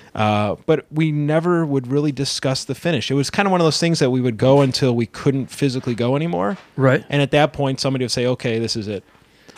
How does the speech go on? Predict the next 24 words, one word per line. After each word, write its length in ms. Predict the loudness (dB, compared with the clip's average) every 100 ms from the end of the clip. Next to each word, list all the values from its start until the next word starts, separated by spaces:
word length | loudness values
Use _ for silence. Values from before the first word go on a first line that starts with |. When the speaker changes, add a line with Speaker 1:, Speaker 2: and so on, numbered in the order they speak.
| -18 -6
Speaker 1:
And, 220 | -2 -2
Speaker 2:
No. 60 | 0
Speaker 1:
uh, 280 | 0 -2
that's 260 | 0 -2 0
typically 340 | -4 -2 -2 0
how 120 | 2
we 100 | 0
planned 400 | -2 -4 -2 -2
in 60 |
those 180 | -4 -4
days. 220 | -2 0
And 80 | 0
we 80 | 2
did 100 | 2
the 60 | 2
same 240 | 2 2
thing 160 | 2 0
for 140 | 2
that 140 | 0
first 280 | 2 0 0
match. 420 | 0 0 0 -2
And, 240 | -6 -4 -2
uh, 280 | 0 -2 -4 _ _ _ _ -4
again, 400 | 2 2 0